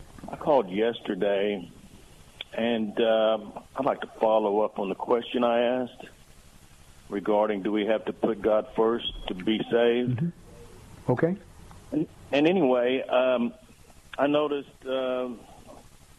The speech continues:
Speaker 1: that topic came up after I called in on your program a few times.
Speaker 2: Mm-hmm.
Speaker 1: And, uh, I wanted to share a particular viewpoint that I caught, that got my attention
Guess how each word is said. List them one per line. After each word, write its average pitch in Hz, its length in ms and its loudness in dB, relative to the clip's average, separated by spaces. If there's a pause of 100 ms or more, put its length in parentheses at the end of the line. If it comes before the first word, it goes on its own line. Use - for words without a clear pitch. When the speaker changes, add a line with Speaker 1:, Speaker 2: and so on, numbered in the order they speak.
(140)
Speaker 1:
that 131 180 -8
topic 143 400 -4
came 127 260 0
up 123 200 -2
after 113 320 -2
I 104 60 -4
called 120 280 0
in 117 120 -2
on 110 80 -2
your 95 100 -6
program 104 580 -2
a 95 140 -18
few 117 100 -12
times. 101 640 -6 (520)
Speaker 2:
Mm-hmm. 123 240 -4 (480)
Speaker 1:
And, 117 440 0
uh, 120 40 8
I 113 200 4
wanted 120 260 0
to 92 60 -8
share 127 300 2
a - 20 -2 (460)
particular 117 400 -2
viewpoint 107 720 -2
that 110 120 0
I 104 100 2
caught, 110 460 0 (560)
that - 120 -12
got 117 180 -2
my 113 160 0
attention 110 720 -4